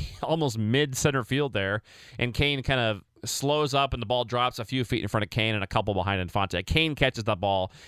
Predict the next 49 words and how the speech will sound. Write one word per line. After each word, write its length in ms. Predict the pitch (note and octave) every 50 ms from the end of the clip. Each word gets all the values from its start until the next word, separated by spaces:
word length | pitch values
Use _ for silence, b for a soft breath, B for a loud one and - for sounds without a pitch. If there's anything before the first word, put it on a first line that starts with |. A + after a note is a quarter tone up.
| B B
if 120 | - -
Infante 380 | A#2+ A2+ - A2+ A2 G2+ - G2
peels 280 | F2 - G#2 F#2 F2 E2+
off. 240 | F2 E2 F2+ A2 -
And, 180 | C#4+ E4 D#4
and, 300 | B3+ A#3+ C4 C4 A#3 A#2 -
you 80 | G#3
know, 200 | G#3+ G#3+ A3+ A3+ -
Lo 180 | E3+ E3+ F#3+ F#3+
Cain 260 | - - F3+ F#3 F3+
probably 280 | - D#3+ D3+ E3+ E3 E3
wasn't 220 | D3 C#3+ D3+ -
calling 280 | - D#3 D3 C#3+ B2 G#2
that. 220 | F2+ D#2+ D#2 -
Probably 240 | - C3 D3 D3+ D3+
wasn't 200 | C#3 C#3+ C3 A#2
sure 120 | - C#3+
if 60 | C3
he 60 | C#3 B2+
could 140 | - A#2+
get 180 | G2+ C3+ C3+ -
there. 180 | C#3+ C#3 D3 C#3
And 200 | A#2+ A2 G#2 G2+ B B B B
Infante, 680 | B - A2+ - C#3+ C#3 D#3+ D3+ - F3 D#3+ E3 D#3+ C#3
if 200 | A#2 - - -
the 120 | - B2+ B2+
rule 260 | D3 E3+ F#3 F#3 F3+
is, 140 | F3 F3 E3
as 80 | E3
an 60 | E3 F3
infielder, 420 | F3+ G3+ A3+ - F3+ E3+ F3+ F3
you 120 | E3+ E3
keep 260 | - - - G3 D#3+ C#3+
going 260 | E3 E3+ F3 E3+ D#3+
back 280 | D#3 D#3 D#3+ E3+ -
until 280 | D#3 C#3+ B2+ - E3+ D#3+
you 140 | D#3+ D3+ C#3+
were 80 | C#3
called 300 | A#2+ - - C#3+ C#3 C#3
off. 280 | C#3 C3+ B2+ G2 E2+ -
And 100 | - A2+
obviously 300 | A#2 C3 C3+ C3+ - B2+
Cain 240 | A2 - C3+ C3 B2+
didn't 200 | B2 A2 F#2 A2
call 180 | A#2+ A#2 G#2+
him 80 | G2+ G#2+
off 200 | A#2 A2+ G#2+ -
ever. 280 | F#2 E2 C#2 A#1+ - - b b b b b b b b b b b
So, 340 | b - A#3 A#3+ A#3+ G3+ -